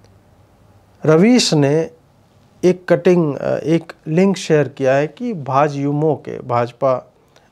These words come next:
जनता युवा मोर्चा जो भाजपा का यूथ वाला है, उसके दो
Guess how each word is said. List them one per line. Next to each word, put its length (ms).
जनता 280
युवा 300
मोर्चा 640
जो 160
भाजपा 440
का 380
यूथ 320
वाला 300
है, 120
उसके 380
दो 640